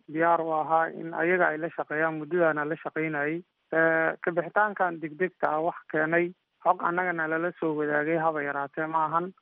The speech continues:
Een, haddana waxaan ku xaqiijin karnaa in halkaas ay nimanka nabaddiidka ah, cadowga Soomaaliyeed ee Shabaab, ay la wareegeen dagaal la'aan. Een, ciidanka amisomna ay halkaa ka soo baxeen.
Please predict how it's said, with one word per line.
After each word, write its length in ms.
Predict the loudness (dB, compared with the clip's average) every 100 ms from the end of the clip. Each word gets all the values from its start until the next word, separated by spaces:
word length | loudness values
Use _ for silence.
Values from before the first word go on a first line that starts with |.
| _ -4
Een, 280 | 0 0 0
haddana 300 | 0 0 0
waxaan 200 | -2 -6
ku 100 | 0 0
xaqiijin 440 | 0 -4 -8 -6
karnaa 400 | -4 -4 -2 -2
in 180 | -2 -2
halkaas 480 | -2 -2 0 -2 -2 _ -8
ay 280 | -6 -6 -8 -10
nimanka 320 | -4 -4 -2
nabaddiidka 540 | -4 -4 -4 -6 -2 -2
ah, 120 | 0 0
cadowga 380 | -2 -2 -4 -2
Soomaaliyeed 480 | -2 0 0 0 -2
ee 60 | -2
Shabaab, 280 | 4 4 2 _ _ _ _ -10
ay 280 | -8 -8 -12 -12 0
la 160 | 4
wareegeen 640 | 6 4 2 4 4 4 0 -2
dagaal 360 | 2 2 2
la'aan. 300 | 0 0 -2 -4 _ _
Een, 440 | 4 4 4 0 -2
ciidanka 380 | 2 4 4 2
amisomna 440 | 0 0 0 2 2
ay 80 | 0
halkaa 280 | 0 -4
ka 80 | -4 -8
soo 120 | -10
baxeen. 280 | -10 -16